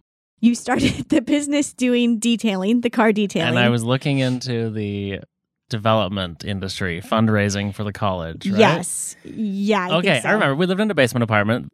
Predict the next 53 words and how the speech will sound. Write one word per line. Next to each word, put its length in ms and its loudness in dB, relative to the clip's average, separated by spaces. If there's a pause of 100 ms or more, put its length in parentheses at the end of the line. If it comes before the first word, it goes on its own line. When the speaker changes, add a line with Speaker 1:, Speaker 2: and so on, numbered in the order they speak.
(160)
Speaker 2:
I 100 0
Speaker 1:
Yeah. 80 2
Speaker 2:
don't 160 2
remember 280 0
our 100 4
apartment. 540 0
I 60 0
remember 300 2
the 100 0
guy 220 0
above 280 2
us 420 -2 (440)
drove 180 4
an 80 2
F 140 0
J, 260 -2
F 160 0
J 160 -2
Cruiser. 500 -6 (140)
Speaker 1:
Oh, 240 0 (360)
I 60 2
don't 120 0
remember 320 2
that. 240 2 (340)
Speaker 2:
<laughs> 0 -
But 240 0
I, 140 2 (240)
I 20 4
don't 120 0
remember 260 -2
our 60 6
apartment. 380 -2
What 80 -2
did 80 -6
it 60 -2
look 160 -4
Speaker 1:
So, 280 2 (260)
Speaker 2:
like? 100 -8 (340)
Speaker 1:
uh, 40 -8
I'm 320 2
Speaker 2:
even 100 2
Speaker 1:
not 100 2
Speaker 2:
think 120 0
of 60 0
Speaker 1:
gonna 40 0
Speaker 2:
it. 40 2
Speaker 1:
explain 300 -2
it 40 0
right 160 0
now. 220 -2
But, 160 8
<laughs> 1900 0
but 140 2